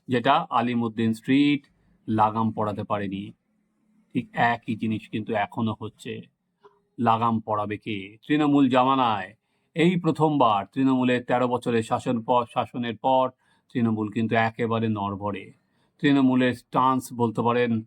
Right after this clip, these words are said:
অনেক নড়ে গেছে। এবার তৃণমূল কংগ্রেস বুঝে উঠতে পারছে না কোন পথ দিয়ে এই নাগরিক সমাজের আন্দোলন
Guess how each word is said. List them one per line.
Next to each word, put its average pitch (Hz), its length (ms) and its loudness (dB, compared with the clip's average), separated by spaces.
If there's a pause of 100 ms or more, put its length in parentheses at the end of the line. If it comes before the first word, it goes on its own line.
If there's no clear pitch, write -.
(200)
অনেক 123 360 -2
নড়ে 107 260 -2
গেছে। - 360 -10 (1400)
এবার 131 500 4 (220)
তৃণমূল 160 380 2
কংগ্রেস 135 460 2 (340)
বুঝে 131 200 4
উঠতে 143 240 0
পারছে - 360 -4
না 113 300 0 (500)
কোন 170 340 2
পথ 135 160 2 (100)
দিয়ে 110 340 -2 (140)
এই 143 220 2
নাগরিক 127 480 2
সমাজের 113 480 -2
আন্দোলন 113 560 -2